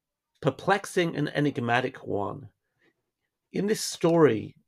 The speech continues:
uh, Hosea is once again commanded to take a promiscuous woman. He does so, and he pays fifteen shekels and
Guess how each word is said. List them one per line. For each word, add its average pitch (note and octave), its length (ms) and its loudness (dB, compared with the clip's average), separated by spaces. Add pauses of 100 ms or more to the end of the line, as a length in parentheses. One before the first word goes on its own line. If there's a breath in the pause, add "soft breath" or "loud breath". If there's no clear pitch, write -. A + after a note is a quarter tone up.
(160)
uh, A#2+ 300 -4
Hosea D#3+ 680 2
is A#2 160 -2
once D#3+ 300 -4
again B2+ 460 -2
commanded B2+ 540 0
to G#2+ 100 -16
take C#3 280 0
a A2 200 0 (260 soft breath)
promiscuous D#3 680 0
woman. C3+ 360 2 (480)
He D3 140 -6
does D#3+ 340 6
so, - 440 -4 (280)
and C3+ 100 -6
he C#3 120 0
pays D#3 420 4
fifteen F3+ 520 -4
shekels E3 920 -2
and F2+ 240 -8